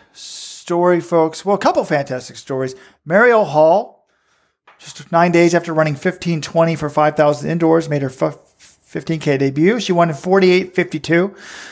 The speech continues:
which makes her the fifth fastest woman at Jacksonville Gate River Run. History, the four women ahead of her, all royalty in American distance running. Shailene Flanagan, Dina Castor, Molly Huddle,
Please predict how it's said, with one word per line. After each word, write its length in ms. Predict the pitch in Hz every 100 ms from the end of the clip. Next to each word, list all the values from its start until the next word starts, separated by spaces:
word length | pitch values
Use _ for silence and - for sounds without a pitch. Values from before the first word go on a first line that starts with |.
| -
which 220 | - 160 165
makes 200 | 175 -
her 100 | 175
the 80 | 143
fifth 300 | - 220 214
fastest 520 | 190 175 160 160 135
woman 340 | 151 151 139 - _ _ -
at 260 | 147 139
Jacksonville 540 | - 147 147 151 151 147
Gate 180 | 151 -
River 220 | 139 139
Run. 320 | 147 160 160 _ _ - - - _ _
History, 640 | - 214 220 220 202 - _
the 100 | 156
four 200 | - 220
women 200 | 202 180
ahead 200 | 147 175
of 80 | 151
her, 100 | 143
all 400 | 143 143 139 -
royalty 380 | 143 151 147 143
in 60 | 135
American 320 | 135 135 131
distance 300 | 139 135 139
running. 200 | 127 123
Shailene 480 | - 190 202 185 147
Flanagan, 400 | 160 151 151 143
Dina 240 | 170 170
Castor, 360 | 143 139 135 135
Molly 260 | 143 156
Huddle, 340 | 143 143 131